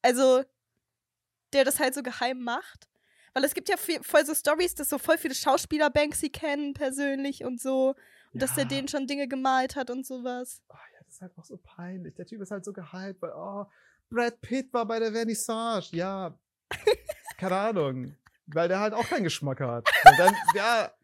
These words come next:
Speaker 2: weiß genau, wie seine peinliche Bude aussieht, ey. Da hängt wahrscheinlich ein Damien Hirst und ein Banksy rum, ey.
Speaker 1: <laughs>
Speaker 2: Und dann dieser peinliche,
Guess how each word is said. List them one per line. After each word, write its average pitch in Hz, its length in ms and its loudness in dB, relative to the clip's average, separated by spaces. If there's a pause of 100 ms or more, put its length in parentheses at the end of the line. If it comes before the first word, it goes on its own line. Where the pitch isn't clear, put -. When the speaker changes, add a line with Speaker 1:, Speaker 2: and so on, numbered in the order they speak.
(240)
Speaker 2:
weiß 494 140 0
genau, 240 200 0
wie 330 60 -2
seine 202 200 0
peinliche 175 360 -4
Bude 151 360 -2
aussieht, 139 520 -4
ey. 135 200 -4
Da 143 80 -2
hängt 180 140 -6
wahrscheinlich 190 260 -8
ein 156 80 -8
Damien 185 360 -4
Hirst 202 360 -8
und 208 220 -8
ein 185 60 -8
Banksy 185 360 -8
rum, 120 320 -8
ey. 123 260 -4
Speaker 1:
<laughs> 831 560 -8
Speaker 2:
Und 180 160 4
dann 220 80 4
dieser 226 180 4
peinliche, 240 520 0